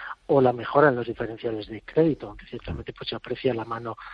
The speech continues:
de los bancos centrales. Y bueno, pues por supuesto la esperanza de un plan concreto por parte del Eurogrupo que se una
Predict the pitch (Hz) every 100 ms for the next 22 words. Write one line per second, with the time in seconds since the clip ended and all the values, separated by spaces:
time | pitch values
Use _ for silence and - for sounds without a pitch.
0 | - - - 135 123 120 113 123 117 117
1 | - 117 110 135 147 123 - - 147 120
2 | 127 123 - 127 113 123 - 123 120 -
3 | 117 120 - 117 - - - - 139 127
4 | 127 - - 127 120 120 123 - 127 120
5 | 131 123 113 120 113 - 117 117 120 120
6 | 117 123 127 135 143 - 117 117 120 113